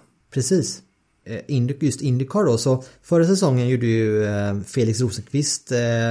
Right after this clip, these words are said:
den femfaldige Indycar-vinnaren, eh, Scott Dixon sällskap i, eh, i teamet.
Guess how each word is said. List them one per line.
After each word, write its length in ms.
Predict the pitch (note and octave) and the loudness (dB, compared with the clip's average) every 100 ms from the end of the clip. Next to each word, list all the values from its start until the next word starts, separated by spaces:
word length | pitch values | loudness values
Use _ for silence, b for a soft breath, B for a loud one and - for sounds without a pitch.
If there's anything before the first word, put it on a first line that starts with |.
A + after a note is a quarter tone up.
| A2 A2 | -2 -4
den 140 | A2+ | -4
femfaldige 800 | - D3+ B2 - A2+ G#2+ G#2+ A2+ | -2 0 0 0 -2 0 0 0
Indycar-vinnaren, 720 | C#3 A2 - G#2+ G#2 G2+ G2+ G2 b b b b b b - | 0 0 0 -2 0 0 0 -4 b b b b b b -8
eh, 540 | F#2+ F2+ D#2 C#2 B1+ - | -6 -4 -6 -8 -12 -8
Scott 280 | - - - | -4 -2 -2
Dixon 320 | - - C3 | -2 -2 0
sällskap 520 | D3+ A2 B2+ B2 - - | 0 0 -2 -4 -6 -4
i, 220 | B2+ A2+ | 0 2
eh, 460 | G#2+ G#2+ G#2 G#2+ A2 - | 2 0 0 0 -2 -4
i 80 | |
teamet. 580 | A#2 C3+ G#2 C3+ - - | -2 0 2 0 -2 -8